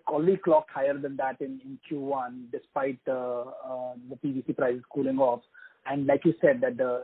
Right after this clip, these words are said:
near-term trajectory for, uh, for, uh, P V C prices, uh, remains upward. In, with that context, right, is, is it safe to assume that the margins could be higher than, than what we have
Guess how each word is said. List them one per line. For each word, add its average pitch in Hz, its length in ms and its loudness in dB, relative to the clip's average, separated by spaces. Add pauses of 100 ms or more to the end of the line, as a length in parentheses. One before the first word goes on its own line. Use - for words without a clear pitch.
near-term 156 460 2
trajectory 143 540 -4
for, 143 180 2
uh, 127 300 -6 (100)
for, 131 140 -6
uh, 123 320 -10 (1120)
P 160 80 2
V 143 140 -4
C 165 40 -2
prices, 131 540 -2 (180)
uh, 131 140 -8
remains 135 360 -4
upward. 120 460 2 (540)
In, 196 340 6
with 185 160 8
that 180 220 4 (100)
context, 165 480 -2
right, 139 160 -6
is, 143 240 -14
is 156 160 -6
it 165 80 -4 (100)
safe 165 200 0
to 180 140 4
assume 175 260 -2
that 156 100 0
the 151 60 -2
margins 139 420 -4 (220)
could 156 260 -2
be 165 380 -2 (680)
higher 170 640 2
than, 185 600 -6 (180)
than 165 260 -8
what 165 220 -10
we 180 60 -4
have 170 80 -4